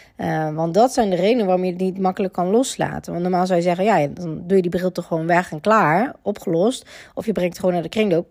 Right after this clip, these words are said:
opgelost. Maar zodra het over je eigen spullen gaat, wordt het ineens een heel ander verhaal. En, ehm, dat maakt dat het ook moeilijk, eh, loslaten is. En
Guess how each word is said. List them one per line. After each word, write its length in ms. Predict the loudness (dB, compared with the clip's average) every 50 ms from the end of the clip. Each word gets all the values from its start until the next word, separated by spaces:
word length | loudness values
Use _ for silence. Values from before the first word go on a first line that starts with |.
| _ _
opgelost. 640 | -6 -6 -4 -4 -4 -2 0 0 0 -2 -2 -4 -12 -18 -20 -20 -20 -16 _
Maar 200 | -4 -2 0 0
zodra 300 | 0 0 0 2 2 4
het 140 | 4 4 2
over 120 | 2 2
je 60 | 2 2
eigen 300 | 2 2 2 2 0 -2
spullen 280 | 0 0 0 0 -2
gaat, 380 | -2 -4 -4 -2 -4 -4 -6 -6
wordt 220 | -2 -2 0 0
het 100 | 0 -2
ineens 240 | -2 -2 -2 -2 -2
een 120 | -2 -2
heel 180 | -2 -2 -2 -4
ander 300 | -4 -6 -4 -4 -6 -6
verhaal. 580 | -6 -8 -8 -6 -4 -2 0 0 0 0 0 -2
En, 200 | -4 -4 -6 -8 -10 -18 -20 -20 -20 -20 _ -10
ehm, 500 | -6 -4 -4 -2 -2 -4 -6 -8 -8 -10 -14 -16 _ _ _ _ _ _ _ _ _ _ _ _ _ _ _ _ _ _ -10 _
dat 340 | 2 4 4 4 2 -4 -12 -6
maakt 840 | -4 -2 0 0 2 2 4 4 4 2 2 -2 -6 -16 -16 -14 -12
dat 360 | -4 2 4 6 6 4 4
het 260 | 2 0 0 0 -2
ook 120 | -6 -6 -4
moeilijk, 460 | -2 0 0 0 0 -2 -4 -6 -8
eh, 160 | -6 -4 -4 -2
loslaten 600 | 0 0 0 0 -2 -4 -4 -4 -4 -6 -8 -8
is. 180 | -8 -8 -6 -6
En 120 | -6 -6